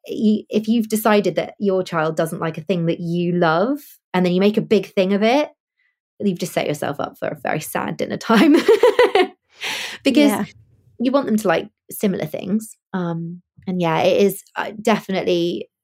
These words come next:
Speaker 1: makes the way for either not having fussy children, uh, fussy eaters, or having perhaps a fussy eater that is tolerant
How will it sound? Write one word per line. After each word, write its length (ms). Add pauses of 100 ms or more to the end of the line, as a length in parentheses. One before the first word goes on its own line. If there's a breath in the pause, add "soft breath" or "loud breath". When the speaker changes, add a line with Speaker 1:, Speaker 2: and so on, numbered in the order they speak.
(180)
Speaker 1:
makes 440
the 80
way 260
for 520 (800 soft breath)
either 320
not 300
having 300
fussy 320
children, 640
uh, 240
fussy 260
eaters, 600 (100)
or 580 (920)
having 480 (160)
perhaps 360
a 60
fussy 320
eater 560 (220 soft breath)
that 180
is 280 (160)
tolerant 800